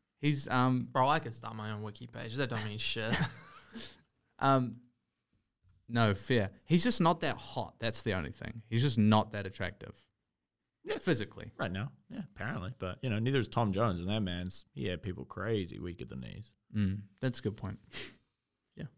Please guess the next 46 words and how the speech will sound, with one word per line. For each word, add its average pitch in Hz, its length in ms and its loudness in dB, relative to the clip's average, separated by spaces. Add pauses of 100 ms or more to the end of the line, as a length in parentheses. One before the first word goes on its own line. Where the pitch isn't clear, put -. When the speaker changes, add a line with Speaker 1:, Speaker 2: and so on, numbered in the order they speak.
(1120)
Speaker 3:
That's 107 160 4
why 127 80 6
I, - 20 8
Speaker 1:
That's 139 80 8
Speaker 3:
like, 139 140 8
intentionally 104 560 4
avoided 85 360 0
picking 87 280 -4
anyone 82 400 -6
who's, 87 180 -6
like, 78 160 -8
conventionally 82 720 -4
G 85 260 -4
Q 78 340 -4
unless 80 300 -8
I 85 60 -6
had 82 200 -10
some 82 240 -6
bullshit 85 460 -4
science, 82 600 -6
you 92 60 -2
know? 90 180 -4
Like, 92 220 -4
if 95 100 -2
you 110 80 6
had 104 80 4
the 101 80 0
G 87 240 -4
Q 95 160 -6
Man 87 220 -6
of 82 60 -6
the 80 60 -8
Year, 82 160 -6
it's 104 120 -4
like, 90 100 -4
what 98 240 2
links 90 300 -2
Idris 90 260 -6
Elba 80 240 -8
and 78 140 -12
Brad 78 240 -10
Pitt? - 240 -12
What 101 200 -2
actually 95 520 -2
links 92 300 -6
them? 90 280 -12